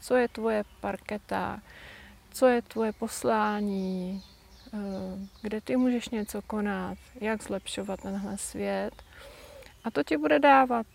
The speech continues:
právě takovéto pozitivní nastavení, budeš moct prožívat radost ve svém životě i pocit uspokojení, protože budeš dělat něco konkrétního, co prospívá, co pomáhá a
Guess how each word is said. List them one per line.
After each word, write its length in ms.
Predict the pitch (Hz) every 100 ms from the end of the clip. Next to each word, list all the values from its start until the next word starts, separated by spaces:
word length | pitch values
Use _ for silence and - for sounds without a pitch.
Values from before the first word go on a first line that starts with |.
| - - -
právě 440 | 247 233 226 220
takovéto 540 | - 214 - 214 202 -
pozitivní 600 | 262 262 262 240 233 226
nastavení, 840 | 208 - - 214 208 202 190 185
budeš 240 | 190 226 226
moct 180 | 208 -
prožívat 560 | 214 208 208 202 -
radost 420 | 190 226 254 -
ve 100 | 247
svém 300 | 247 233 226
životě 440 | 226 220 214 214 -
i 120 | 254
pocit 340 | - 285 277
uspokojení, 840 | 247 - 359 - 277 247 226 214 208
protože 480 | 208 - 208 214 208 - - - -
budeš 260 | 202 220 214
dělat 260 | 214 214 214
něco 260 | 214 226
konkrétního, 800 | - 202 202 202 196 202 202 208
co 160 | - 202
prospívá, 680 | - 180 - 208 214 208 208
co 140 | -
pomáhá 880 | - 180 202 220 214 240 233 240 285 - - - - - - - - - - -
a 400 | 214 214 208